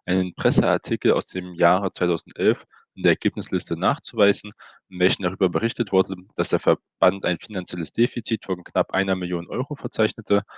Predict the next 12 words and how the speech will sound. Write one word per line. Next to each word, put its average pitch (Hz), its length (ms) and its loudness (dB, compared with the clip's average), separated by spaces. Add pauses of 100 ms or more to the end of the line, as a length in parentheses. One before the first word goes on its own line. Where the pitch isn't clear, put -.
(200)
und 98 180 -10
sich 92 200 -2
der 92 100 4
namentlich 95 640 0
genannte 87 340 0
Kläger 95 320 2
kurze 95 300 0
Zeit - 320 0 (240)
zuvor - 340 0
krank 90 300 0
gemeldet 80 480 -2
hatte. - 260 -2